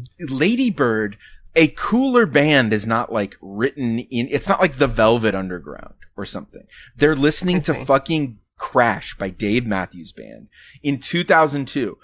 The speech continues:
Speaker 1: which is exactly the song they would be listening to. And that is so, I was like, "That rules, man." And just, and the d-, depictions of high school theater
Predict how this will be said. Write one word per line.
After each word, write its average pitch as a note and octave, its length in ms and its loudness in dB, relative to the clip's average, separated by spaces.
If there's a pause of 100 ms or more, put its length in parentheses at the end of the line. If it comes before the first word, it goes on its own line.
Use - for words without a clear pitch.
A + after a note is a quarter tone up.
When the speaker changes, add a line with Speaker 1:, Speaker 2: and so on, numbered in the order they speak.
(140)
Speaker 1:
which C#3 180 -4
is D3+ 200 0
exactly D3+ 1120 0 (320)
the D#3+ 200 4
song C#3 640 2
they C3+ 280 4
would C#3 380 2
be A#2+ 220 0
listening G2 500 -6 (100)
to. F2+ 340 -12 (260)
And D3+ 320 2
that C#3 320 0
is D#3 240 -4
so, G3 680 -2 (460)
I C#3 80 4
was C#3+ 180 2
like, A2+ 260 -2
"That G3+ 280 0
rules, F3 540 0
man." A2 260 -2
And D#3 180 0
just, G3+ 220 -4
and D#3 180 2
the D#3 60 2
d-, D3 140 0
depictions D#3+ 800 -2
of - 80 0
high D3 180 0
school B2+ 300 -6
theater D#3+ 840 0